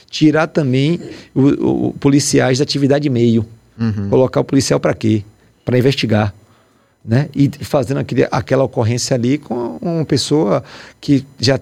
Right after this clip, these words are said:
Speaker 1: é, é treinada pra fazer aquele tipo de atendimento. Então, assim, perceba como essa interseção com as secretarias são muito importantes pra que a gente possa avançar. Eu costumo dizer, falei também recentemente com o secretário de Trabalho e Emprego,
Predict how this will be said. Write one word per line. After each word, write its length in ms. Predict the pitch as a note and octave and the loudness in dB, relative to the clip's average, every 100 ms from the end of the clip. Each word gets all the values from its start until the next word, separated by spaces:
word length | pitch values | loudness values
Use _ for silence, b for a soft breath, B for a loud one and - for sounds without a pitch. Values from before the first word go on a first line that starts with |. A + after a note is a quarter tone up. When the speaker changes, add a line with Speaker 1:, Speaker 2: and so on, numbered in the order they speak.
| - | -2
Speaker 1:
é, 180 | D3 - | -4 -2
é 120 | C3 | -2
treinada 680 | - - E3 C#3 B2 D#3 D#3+ | -2 -2 0 0 0 0 -2
pra 120 | D3+ | -2
fazer 240 | C3+ C3 B2+ | -4 -4 -2
aquele 200 | C3 B2+ | -2 -2
tipo 180 | - | -4
de 80 | B2+ | -4
atendimento. 800 | B2 A2+ A#2+ C3 A#2+ G#2+ G#2 G2 | -4 -2 -2 -2 -2 0 -2 -4
Então, 160 | G#2 B2 | -6 -6
assim, 260 | A2+ A2 | -4 -6
perceba 400 | G2+ B2+ - C#3 | -2 -2 0 0
como 340 | - D#3 C#3+ B2+ B B - | 0 -4 -4 -4 B B -2
essa 340 | B2+ - - | -2 -2 -4
interseção 680 | C#3 C#3+ C#3 - A#2 C3 A#2+ | -4 -2 -2 -2 -4 -4 -4
com 120 | C#3 | -4
as 120 | C3 | -4
secretarias 960 | - B2 B2 A#2 A2+ G#2+ D#3+ D3 - - b b b _ | -4 -2 -2 -2 -2 2 2 2 -4 -16 b b b _
são 280 | - C3 | -6 -4
muito 240 | B2+ D3+ F3+ | -2 -2 -2
importantes 640 | - C#3 - - C3+ C#3 | -2 -4 -2 -4 -4 -6
pra 180 | - F3+ | -4 -4
que 100 | - | -2
a 40 | |
gente 240 | A2+ B2+ - | -4 -6 -4
possa 300 | C3+ B2 C#3+ | -4 -2 -4
avançar. 520 | E3 - A#2 A2+ A2+ - | -2 -2 -2 -4 -6 -8
Eu 140 | - | -8
costumo 320 | A#2 B2+ C3+ | -6 -6 -4
dizer, 260 | C3+ A#2+ A#2+ | -2 0 0
falei 280 | - B2 B2+ | 0 -2 -2
também 400 | C3 A#2+ B2+ C3 B B | -2 -6 -6 -8 B B
recentemente 460 | A2 - - B2 A#2 | -16 -16 -8 -8 -8
com 80 | A#2+ | -6
o 40 | |
secretário 480 | C3 - - B2+ C3 | -4 -4 -2 -2 -4
de 60 | |
Trabalho 380 | - C3 A#2 C3 | -4 -4 -2 -2
e 20 | |
Emprego, 480 | C3+ - A#2 A#2+ F#2 | -4 0 2 2 -2